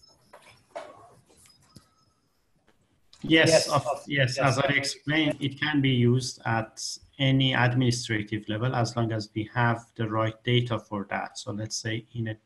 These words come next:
Speaker 1: district, we had immunization data disaggregated by any dimension.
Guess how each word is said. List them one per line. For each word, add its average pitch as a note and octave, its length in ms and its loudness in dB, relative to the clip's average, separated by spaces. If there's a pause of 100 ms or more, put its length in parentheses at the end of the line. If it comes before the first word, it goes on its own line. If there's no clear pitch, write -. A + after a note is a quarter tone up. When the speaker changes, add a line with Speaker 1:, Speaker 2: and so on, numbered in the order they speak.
(100)
Speaker 1:
district, C3+ 560 -2 (720)
we A#2+ 100 6
had A#2+ 560 2 (500)
immunization A#2+ 840 2
data A#2 500 0 (120)
disaggregated A2+ 920 -6
by G#2 640 -8 (240)
any A#2 220 2
dimension. A2+ 760 -4